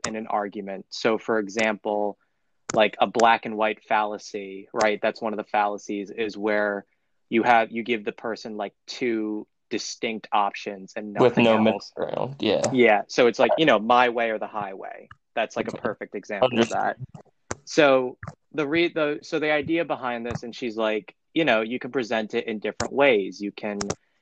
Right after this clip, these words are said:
Speaker 1: do this, you can do this. Um, but she also said, like, a podcast situation. So
Speaker 2: Got it.
Speaker 1: um, I have, like,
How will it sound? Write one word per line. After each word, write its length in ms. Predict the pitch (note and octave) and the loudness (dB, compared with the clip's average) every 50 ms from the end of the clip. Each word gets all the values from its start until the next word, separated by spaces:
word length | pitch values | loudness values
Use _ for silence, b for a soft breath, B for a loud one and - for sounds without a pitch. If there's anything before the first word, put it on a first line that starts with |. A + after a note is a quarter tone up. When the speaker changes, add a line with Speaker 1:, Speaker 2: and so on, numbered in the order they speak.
| _ _ _ _ - | _ _ _ _ -6
Speaker 1:
do 140 | A2 G#2 G2+ | -2 0 4
this, 340 | A#2+ C3+ D3 D3 C#3 - | 6 6 6 6 2 0
you 80 | A#2 G#2 | -4 -6
can 100 | - G2+ | -6 -6
do 140 | G2+ G2+ G2+ | -6 -6 -2
this. 400 | A2 B2+ C3+ C3 A#2+ - - - - | 0 0 2 2 0 -2 -6 -6 -2
Um, 280 | A2+ A2+ A2 G#2+ G#2+ | 0 0 0 -2 -4
but 240 | G#2 A#2 A#2 A2 G#2+ | -2 -2 -2 -2 -2
she 180 | - - B2+ B2 | -4 0 4 4
also 200 | A#2+ A#2 - - | 4 4 2 -2
said, 180 | - B2 A2+ G#2 | -6 -6 -4 -4
like, 120 | A2 - | -4 -4
a 60 | A#2 | -6
podcast 640 | - - - C#3+ C3+ C3 A#2 - - A2 G#2 G2 - | -6 -4 0 2 2 2 0 -2 -6 -8 -8 -8 -10
situation. 680 | - G#2 - - - G#2 G2 G2 G2 - - G#2 G2 G2+ G2+ | -16 -16 -16 -14 -12 -12 -10 -10 -12 -14 -14 -18 -20 _ -18
So 520 | - - - A#2+ A2 G#2+ G#2 G#2 G#2 G#2 _ _ _ _ _ _ - | -12 -4 -2 0 0 0 0 -2 -4 -6 _ _ _ _ _ _ -2
Speaker 2:
Got 280 | - A#2 G#2 G2+ - - | 4 6 8 8 8 6
it. 120 | F2+ - | 4 4
Speaker 1:
um, 500 | A2+ A2 A2 G#2+ G#2+ G#2+ G#2+ G#2 G#2 - _ _ - - | 6 6 6 6 4 0 -4 -10 -14 -18 _ _ -4 0
I 120 | A#2+ A#2 | 0 0
have, 260 | A2 B2 B2 A#2 G#2 A2 | 2 2 0 -2 -2 -4
like, 200 | A2+ A2 G#2+ | -6 -8 -8